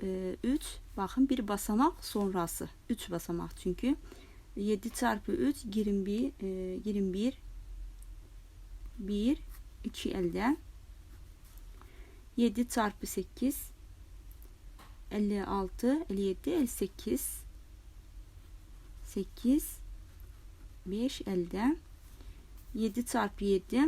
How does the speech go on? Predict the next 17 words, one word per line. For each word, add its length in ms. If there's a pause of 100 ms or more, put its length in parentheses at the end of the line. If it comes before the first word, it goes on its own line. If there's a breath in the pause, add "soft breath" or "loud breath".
(840)
qırx 260
doqquz, 720 (240)
beş 260
daha. 320 (1800)
Hə, 80 (160)
burada 400 (100)
qızlar 380
diqqət 400
etsək, 420
e, 220
iyirmi 320
bir 100
çıxır, 320
iyirmi 320
bir, 300
iyirmi 180
iki, 340